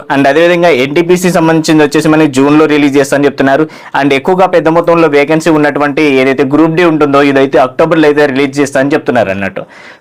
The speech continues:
So ఆర్పిఎఫ్ అయితే ఇది ఫిబ్రవరిలోనే రిలీజ్ చేస్తారు, ఇది తెలిసిన విషయమే. So ఈ విధంగా మనకు ఒక క్యాలెండర్లో ఒక షెడ్యూల్ వైజ్గా వీళ్ళైతే రైల్వే సంబంధించినటువంటి డిపార్ట్మెంట్లో వేకెన్సీ ఏదైతే ఆ వేకెన్సీ ఖాళీగా ఉన్నటువంటి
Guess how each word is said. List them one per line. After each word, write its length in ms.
So 80
ఆర్పిఎఫ్ 380
అయితే 140
ఇది 180
ఫిబ్రవరిలోనే 640
రిలీజ్ 260
చేస్తారు, 300
ఇది 100
తెలిసిన 240
విషయమే. 340
So 80
ఈ 40
విధంగా 380
మనకు 220
ఒక 120
క్యాలెండర్లో 580
ఒక 200
షెడ్యూల్ 400
వైజ్గా 360
వీళ్ళైతే 380
రైల్వే 340
సంబంధించినటువంటి 680
డిపార్ట్మెంట్లో 600
వేకెన్సీ 400
ఏదైతే 280
ఆ 20
వేకెన్సీ 460
ఖాళీగా 420
ఉన్నటువంటి 360